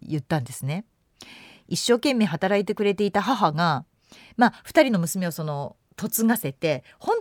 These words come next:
当にもう自分から手が離れた時に、「もうお母さんの役割は終わったわ。いつ死んでもいい」って言ったことがあったんです。「いや、そんなこと言わないでよ。せっかくもう楽できるようになったんだから、ね、ここからはお父さんと二人で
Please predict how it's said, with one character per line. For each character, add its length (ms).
当 200
に 220
も 140
う 20
自 200
分 220
か 140
ら 80
手 240
が 160
離 280
れ 120
た 120
時 280
に、 280
「も 140
う 60
お 60
母 200
さ 140
ん 80
の 80
役 240
割 180
は 160
終 140
わ 120
っ 40
た 120
わ。 200
い 140
つ 140
死 140
ん 80
で 80
も 160
い 200
い」 40
っ 40
て 220
言 120
っ 20
た 140
こ 100
と 100
が 100
あ 40
っ 60
た 120
ん 40
で 80
す。 160
「い 40
や、 60
そ 160
ん 60
な 100
こ 120
と 80
言 100
わ 100
な 120
い 80
で 80
よ。 140
せ 160
っ 40
か 140
く 80
も 120
う 40
楽 200
で 120
き 100
る 60
よ 100
う 40
に 100
な 80
っ 100
た 140
ん 60
だ 100
か 100
ら、 200
ね、 220
こ 160
こ 100
か 120
ら 100
は 260
お 80
父 200
さ 160
ん 60
と 100
二 180
人 120
で 240